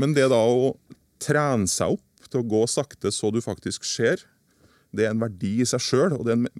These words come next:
verdi som ligger på menneskenivå. Så det, jeg tror at, eh, det er veldig skummelt å si at, at dette kan kalles en metode, for det er ikke en metode.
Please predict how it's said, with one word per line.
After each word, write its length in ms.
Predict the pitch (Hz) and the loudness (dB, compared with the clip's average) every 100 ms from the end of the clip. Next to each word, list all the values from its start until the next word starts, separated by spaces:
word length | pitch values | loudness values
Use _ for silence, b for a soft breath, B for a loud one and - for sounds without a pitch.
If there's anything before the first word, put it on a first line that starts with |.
| - | -4
verdi 240 | 117 101 | -2 -2
som 140 | 107 120 | -2 -2
ligger 200 | 104 - | -2 -2
på 80 | 120 | 0
menneskenivå. 680 | 127 101 80 - 87 110 170 _ B B B 190 | 2 0 -2 -4 -2 -2 -4 _ B B B -12
Så 160 | - 120 | -2 -2
det, 100 | 95 | -2
jeg 240 | - 120 - | -4 -4 -2
tror 280 | 151 127 123 | 0 2 0
at, 160 | - 131 | 0 0
eh, 160 | 123 117 b b b b _ _ | 0 0 b b b b _ _
det 100 | - | 0
er 40 | 131 | 2
veldig 160 | 135 | 2
skummelt 320 | - 156 98 127 | 0 0 0 -2
å 60 | |
si 100 | - | -2
at, 140 | 117 - | -2 -4
at 540 | - 120 135 - 123 - | -12 -10 -12 -8 -8 -2
dette 180 | 101 87 | -4 -2
kan 160 | 117 - _ | -2 -4 _
kalles 320 | - 131 92 113 | -4 -2 0 0
en 100 | 123 | -2
metode, 480 | - 156 120 135 180 _ | 0 -2 0 -2 -2 _
for 100 | - | -4
det 80 | 95 | -4
er 80 | |
ikke 100 | 87 | -4
en 60 | 196 | -6
metode. 300 | 202 160 104 | -4 0 -2